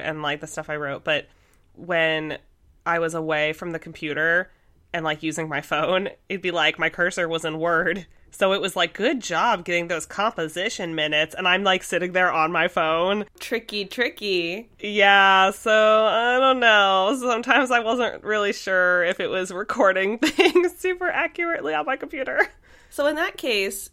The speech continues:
Speaker 2: it, was it recording both of them at the same time? Like, you were simultaneously on Instagram and in Microsoft Word?
Speaker 1: It should have if it was working properly, I think.
Speaker 2: Oh, okay.
Speaker 1: But, like, 'cause the iPhone app shows your computer use, and there's supposed to be a separate one that shows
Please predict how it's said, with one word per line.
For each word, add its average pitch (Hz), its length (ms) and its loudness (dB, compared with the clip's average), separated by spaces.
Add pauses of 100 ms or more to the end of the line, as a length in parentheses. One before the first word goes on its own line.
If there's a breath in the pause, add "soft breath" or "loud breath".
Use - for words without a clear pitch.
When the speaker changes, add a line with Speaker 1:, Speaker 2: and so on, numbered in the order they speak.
Speaker 2:
it, - 100 -12
was 226 180 -4
it 247 140 -6
recording 247 520 -6
both 185 260 -4
of 233 60 -4
them 247 140 -4
at 247 60 -10
the 208 80 -10
same 190 300 -4
time? 185 340 -2
Like, 202 180 -6
you 196 60 -4
were 175 100 -2
simultaneously 190 720 -6
on 180 100 -4
Instagram 170 560 -6
and 151 180 -8
in 185 80 -6
Microsoft 196 440 -10
Word? 220 280 -10 (380)
Speaker 1:
It 277 240 -4
should 226 400 -2
have 339 480 -2
if - 180 -4
it 226 120 -2
was 208 160 -2
working 190 340 -4
properly, 147 680 -2
I 104 140 -2
think. - 540 -10
Speaker 2:
Oh, 175 220 -6
okay. 160 360 -10
Speaker 1:
But, 190 280 4
like, 220 200 4
'cause 247 120 0
the 208 580 4
iPhone 254 420 0
app 202 280 2
shows 190 520 -4
your 175 120 -4
computer 175 380 -4
use, 170 300 -4
and 180 160 -6
there's 175 140 -4
supposed 190 380 -6
to 185 60 -12
be 175 120 -6
a 160 80 -4
separate 175 580 -2
one 156 220 -2
that 143 140 -6
shows 151 520 -6